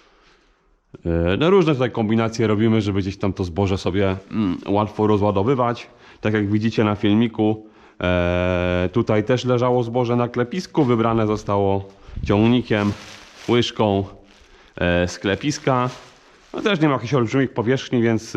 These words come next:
więc zasypane całe klepisko też, no, tutaj by nie wyrobiło, więc i tak na górę musi iść zboże, i tak musi na górę iść. Na piwnicę zawsze musi iść. E,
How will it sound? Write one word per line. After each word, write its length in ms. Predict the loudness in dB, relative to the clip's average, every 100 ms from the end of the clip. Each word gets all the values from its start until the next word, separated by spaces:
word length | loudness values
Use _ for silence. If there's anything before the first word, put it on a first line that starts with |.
| 0
więc 220 | 0 0
zasypane 420 | 0 -2 -2 -2
całe 240 | 0 -2 -2
klepisko 480 | -2 -6 -6 -4 -2
też, 340 | -2 -4 -4
no, 140 | -4
tutaj 240 | -2 -2 0
by 120 | 0
nie 140 | 0
wyrobiło, 460 | 0 0 0 0 0
więc 240 | 0 -4
i 140 | -6 -2
tak 160 | -2
na 120 | 0 0
górę 260 | 0 2
musi 360 | 0 -2 -4 -6
iść 100 | -4
zboże, 380 | 0 0 0 -2
i 40 |
tak 180 | -4 -6
musi 220 | -6 -2
na 100 | -2
górę 260 | 0 0 0
iść. 260 | -2 -6 -20 -18 -12 -2
Na 120 | -2
piwnicę 440 | 0 0 2 2 0
zawsze 300 | 0 0 0
musi 380 | 2 0 0
iść. 260 | 0 -4 -14 -18 -20 -20 -20 -20 -12 -4
E, 280 | 0 0